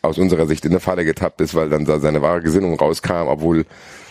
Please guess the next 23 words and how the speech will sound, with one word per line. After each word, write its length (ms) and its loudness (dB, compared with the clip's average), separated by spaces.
das 200 0
ja 140 2
alles 300 0
in, 200 2
auf 220 -2
eine 120 0
Art 200 -2
und 120 0
Weise, 480 2
äh, 260 2
schön 360 0
geredet 340 0
werden 240 0
sollte 260 2
und 140 -2
so 80 2
weiter, 340 0
die 60 -2
sich 220 -4
ja 120 2
dann 160 0
auch 160 0
irgendwie 480 -2